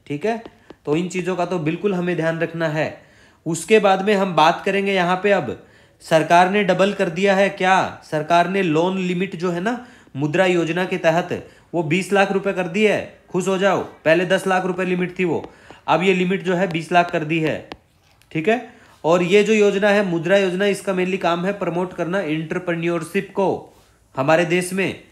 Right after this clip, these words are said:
और माइक्रो यूनिट्स, देखो अब मुद्रा की फुल फॉर्म क्या है, what is मुद्रा here?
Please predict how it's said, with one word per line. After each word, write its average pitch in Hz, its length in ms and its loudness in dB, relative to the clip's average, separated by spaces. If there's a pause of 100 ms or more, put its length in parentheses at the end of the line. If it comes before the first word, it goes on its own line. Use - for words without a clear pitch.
(320)
और 156 160 0
माइक्रो 170 480 2
यूनिट्स, 175 540 0
देखो 147 280 -2
अब 180 180 2
मुद्रा 160 320 0
की 185 120 -2
फुल 165 200 -4
फॉर्म 180 220 -4
क्या 185 180 2
है, 180 200 0
what 151 160 -2
is 180 140 -4
मुद्रा 175 380 0
here? 175 240 0